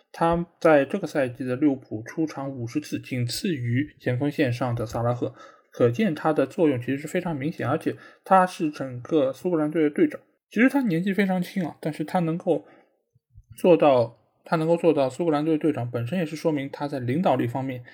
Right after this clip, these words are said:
是极具才能。那这场比赛其实在左后卫位置上，除了罗伯逊之外，还有另外一个优秀球员，就是来自于阿森纳的蒂尔尼。蒂尔尼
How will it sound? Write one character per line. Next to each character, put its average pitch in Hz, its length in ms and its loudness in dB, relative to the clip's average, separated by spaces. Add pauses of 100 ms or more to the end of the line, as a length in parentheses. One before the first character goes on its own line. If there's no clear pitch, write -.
(160)
是 120 400 -4
极 120 160 -8
具 131 120 -2
才 120 220 -6
能。 123 160 -4 (380)
那 135 100 -2
这 - 60 -2
场 156 160 4
比 131 100 -4
赛 123 180 -4
其 120 160 -6
实 127 260 -4 (320)
在 131 220 4
左 120 180 2
后 175 220 4
卫 175 100 4
位 156 60 2
置 147 100 4
上， 143 240 -2
除 139 260 -4
了 165 120 4
罗 143 120 2
伯 151 100 -4
逊 160 120 -4
之 160 140 -6
外， 143 120 2 (280)
还 143 140 2
有 156 140 4
另 220 240 0
外 185 180 2
一 120 200 -2
个 135 360 -4
优 135 160 -4
秀 127 160 -4
球 120 140 -6
员， 123 140 -6
就 139 140 -2
是 120 160 -12
来 135 200 -2
自 156 220 -2
于 127 400 -4 (120)
阿 135 160 -4
森 143 240 -4
纳 120 240 -6
的 117 200 -6
蒂 131 220 -4
尔 107 120 -8
尼。 113 220 -10 (480)
蒂 294 100 4
尔 233 80 4
尼 156 180 -2